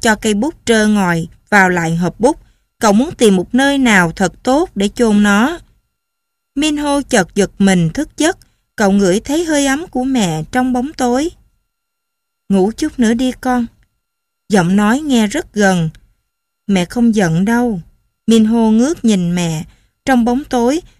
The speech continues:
và cậu không đeo kính nên chỉ thấy nét mặt mẹ mờ mờ ảo ảo.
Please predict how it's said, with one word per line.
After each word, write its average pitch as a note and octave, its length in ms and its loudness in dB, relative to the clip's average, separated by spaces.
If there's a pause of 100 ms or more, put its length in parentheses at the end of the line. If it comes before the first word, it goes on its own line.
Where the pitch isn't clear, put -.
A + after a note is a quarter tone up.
(160)
và A3+ 100 2
cậu F3+ 280 -2
không C4+ 240 -6
đeo C#4 160 -2
kính C4+ 340 -2 (340)
nên A#3+ 220 4
chỉ G#3 160 -4
thấy B3+ 340 -4
nét D#4+ 320 -6
mặt A3+ 180 0
mẹ E3+ 280 -2
mờ G3 300 0
mờ F#3 240 0
ảo E3+ 280 -4
ảo. F#3 440 -4